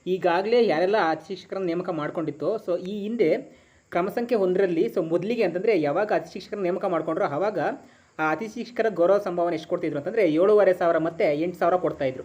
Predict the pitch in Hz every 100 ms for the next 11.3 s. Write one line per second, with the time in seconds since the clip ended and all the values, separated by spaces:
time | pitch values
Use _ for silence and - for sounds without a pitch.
0 | - 180 170 170 151 185 185 190 180 170
1 | 175 - 175 185 170 180 - - - -
2 | 156 165 185 175 175 175 196 190 180 208
3 | 185 180 180 180 180 180 175 165 185 202
4 | 160 175 180 175 151 160 135 139 127 -
5 | 247 - - - _ _ 170 185 214 262
6 | 262 247 269 247 180 196 214 208 202 190
7 | 226 214 180 175 196 185 165 156 147 175
8 | 180 175 170 165 170 147 139 131 151 139
9 | 202 170 190 - - - - - 180 185
10 | 220 220 208 190 190 190 220 220 165 -
11 | 196 180